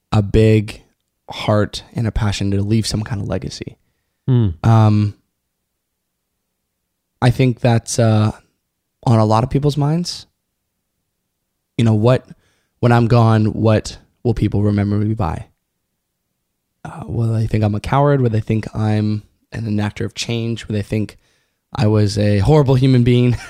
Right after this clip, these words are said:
Speaker 1: What have you? I mean, what will the history books say? Um, I have a strong urge to enact some kind of positive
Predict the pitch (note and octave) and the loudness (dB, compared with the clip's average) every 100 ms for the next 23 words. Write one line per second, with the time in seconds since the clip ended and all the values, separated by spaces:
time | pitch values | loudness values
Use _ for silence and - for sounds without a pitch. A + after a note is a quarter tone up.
0 | C3 - A#2+ - A2 - G#2 A2 G#2 G#2+ | -2 0 -4 -2 -4 -2 -2 0 0 0
1 | G#2+ A2+ A2 G#2+ G#2 G#2 - - - - | 2 2 0 0 -2 -4 -8 -10 -6 -2
2 | F2 G2 _ _ _ _ _ _ _ _ | -2 -4 _ _ _ _ _ _ _ _
3 | _ _ _ - A#2+ A2+ G#2+ G#2 G2 A2 | _ _ _ -2 2 4 4 4 0 -4
4 | _ _ _ _ _ _ _ _ - - | _ _ _ _ _ _ _ _ -20 -20
5 | _ A2+ A#2+ B2 B2+ B2 A#2+ A#2+ A2+ A2 | _ 2 4 6 6 4 4 4 4 4
6 | G#2+ G#2+ - - B2+ A#2+ - A2+ A2 - | 4 2 -2 -2 2 2 4 2 2 0
7 | A#2 A2 G#2 G#2 G2 _ _ _ _ - | 2 4 4 2 -2 _ _ _ _ -2
8 | A2+ A2 G#2 - - - _ _ _ - | 0 2 0 -2 -10 -16 _ _ _ -8
9 | - D#3+ D3+ C#3+ B2 - A#2 A2 A2 A2 | -2 0 0 0 0 0 0 2 2 0
10 | G#2 - - | 0 -6 -20